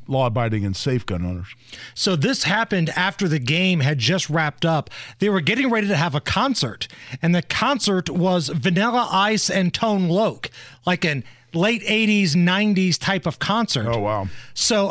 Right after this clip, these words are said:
Speaker 2: imagine you go to the White Sox game, you have to sit through watching that god-awful team,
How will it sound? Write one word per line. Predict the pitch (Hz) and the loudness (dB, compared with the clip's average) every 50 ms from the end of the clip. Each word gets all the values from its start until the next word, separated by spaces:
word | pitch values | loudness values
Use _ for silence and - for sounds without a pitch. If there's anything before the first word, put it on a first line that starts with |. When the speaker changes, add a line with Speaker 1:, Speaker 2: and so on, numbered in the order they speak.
| - | 0
Speaker 2:
imagine | 196 190 190 202 226 254 285 294 202 151 180 170 165 175 175 - | 2 2 2 2 2 2 0 0 0 2 2 2 2 0 0 -2
you | - 156 160 220 294 262 | -2 0 2 2 2 2
go | 196 240 247 240 240 | 2 2 2 2 2
to | 220 - 233 | 0 0 0
the | 170 185 | 0 0
White | 185 180 202 220 220 220 - - | 0 0 2 0 0 0 -2 -2
Sox | - 180 139 127 127 - - - | -2 0 0 -2 -2 -4 -6 -4
game, | - 123 123 123 131 147 160 - - - - - - | -4 -2 -2 0 0 0 -2 -2 -4 -10 -10 -4 0
you | 202 202 | 0 2
have | 226 - - | 2 0 0
to | 202 | -2
sit | - - - 285 277 - - | 0 0 0 0 0 -2 -2
through | - 240 247 247 233 | -2 0 0 0 2
watching | 196 202 208 214 214 - - 202 185 | 2 2 2 2 0 0 0 2 2
that | 190 208 196 160 131 | 2 0 -2 -2 0
god-awful | 196 202 202 196 190 190 202 202 170 - 175 143 | 0 2 2 2 2 2 2 0 0 -2 -2 0
team, | - 180 214 202 175 143 131 131 151 | 0 0 2 2 2 2 2 2 0